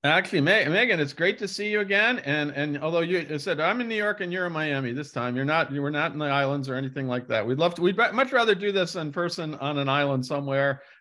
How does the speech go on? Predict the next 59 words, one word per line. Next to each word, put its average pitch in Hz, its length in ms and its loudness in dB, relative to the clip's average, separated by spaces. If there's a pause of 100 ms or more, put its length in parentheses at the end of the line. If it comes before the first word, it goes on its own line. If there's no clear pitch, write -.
uh, 123 200 -2
or 139 160 0
in 143 100 0
one 143 140 0
of 135 60 0
your 135 120 0
wonderful 131 400 -4
resorts. 107 520 -4
So 110 280 0 (280)
that 139 180 2
would 143 160 2
be 127 100 0
great. 123 240 0
When 135 140 2
I 175 100 2
last 180 300 2
went 156 160 -4
down, 151 260 -2
I 135 140 0
was 139 160 -2
watching 143 400 -2
all 139 160 0
your 120 160 0
coral 202 480 0
growing 113 520 -6
efforts 113 440 -4
down 120 260 -2
in 110 140 -4
Punta 113 280 -6
Cana, 101 440 -4 (320)
which 120 180 -4
was 127 180 2
a 123 80 0
very 160 460 2
interesting 120 520 -4
project. 101 440 -4
But 175 200 0 (280)
let, - 180 2
let's 370 220 0
talk 240 340 2
first 196 280 2
about 120 440 2
w-, 147 200 -8
why 320 300 0
does 254 340 6
Iberostar 120 680 2
have 131 160 -2
such 196 280 -6
a 123 60 0
laser-like 131 720 0
focus 135 420 -4
on 113 140 -6
sustainability? 110 1000 -4
Why, 127 220 -4
why 170 260 -4
does 202 220 -4
the 170 80 -4
company 180 380 -4
d-, 123 200 -8